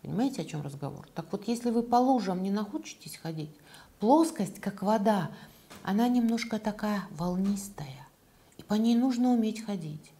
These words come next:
Это и начинается с детства, когда вот есть поверхность воды, а что внутри, неизвестно. Почему вашему ребенку и вам самим? Идите туда, где вам кажется, что зыбко.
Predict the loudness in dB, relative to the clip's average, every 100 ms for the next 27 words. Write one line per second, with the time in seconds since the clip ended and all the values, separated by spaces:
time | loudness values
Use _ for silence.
0 | _ _ _ _ _ 0 4 4 4 2
1 | 2 4 0 -2 -8 -8 -8 2 2 2
2 | -6 -6 -8 -8 -18 -18 -6 0 2 2
3 | 0 0 0 0 -2 0 0 0 -4 -4
4 | -6 -2 0 2 2 0 -6 -8 -2 0
5 | 2 0 -2 -2 0 0 -2 -4 -8 -10
6 | -12 -14 -14 -16 -20 _ -10 -8 -2 2
7 | 4 6 6 4 0 2 2 2 2 2
8 | 0 -2 -2 -4 -16 -20 -4 4 6 6
9 | 2 0 0 2 0 -2 -2 0 2 6
10 | 6 6 4 -2 0 0 4 6 6 4
11 | 2 0 2 0 -2 2 2 2 -2 -4
12 | -8 -8 -6 -6 -2 -4 -4 -14 -18